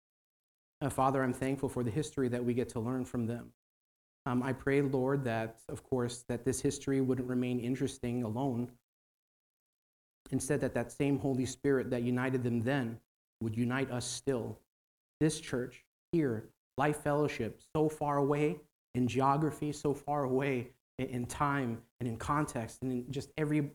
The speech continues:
possible way. But the common denominator, of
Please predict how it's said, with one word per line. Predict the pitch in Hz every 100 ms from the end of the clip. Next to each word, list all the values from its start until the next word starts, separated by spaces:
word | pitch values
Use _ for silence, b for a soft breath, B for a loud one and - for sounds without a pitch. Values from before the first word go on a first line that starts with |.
| -
possible | - 143 - 139 131
way. | 135 147 143 _ _ _ _ _ _ _ _
But | 151
the | -
common | - 147 156 135
denominator, | 127 127 127 143 135 120 117
of | 107